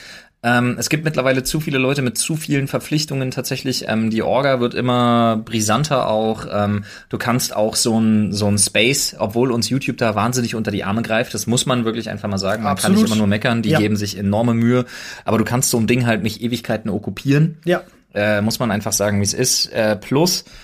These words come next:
Speaker 1: wir haben ein unfassbar tolles, gestricktes Programm für vierundzwanzig Stunden. Es wird keine Langeweile aufkommen.
Speaker 2: Das wird
Speaker 1: Ich kann
Speaker 2: mega.
Speaker 1: endlich mal komplett durchmachen, was ich
Speaker 2: Und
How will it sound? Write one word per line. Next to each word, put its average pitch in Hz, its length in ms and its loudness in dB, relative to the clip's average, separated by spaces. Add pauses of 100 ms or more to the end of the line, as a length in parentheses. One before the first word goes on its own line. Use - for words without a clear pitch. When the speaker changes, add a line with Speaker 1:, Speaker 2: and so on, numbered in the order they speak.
(200)
Speaker 1:
wir 113 140 -2
haben 123 140 -2
ein 110 440 0
unfassbar 139 920 -2
tolles, 127 460 0
gestricktes - 640 -4
Programm 107 460 -2
für 123 160 -6
vierundzwanzig 117 520 -4
Stunden. 123 520 -2
Es - 180 -6
wird 113 140 -2
keine 143 260 2
Langeweile 123 460 2
aufkommen. 110 560 -2 (120)
Speaker 2:
Das 160 160 0
wird - 120 2
Speaker 1:
Ich 151 40 0
kann 156 120 4
Speaker 2:
mega. 147 120 4
Speaker 1:
endlich 156 280 0
mal 139 100 0
komplett 120 460 -6
durchmachen, 180 640 0
was 110 80 -8
ich 123 60 -2
Speaker 2:
Und 233 120 4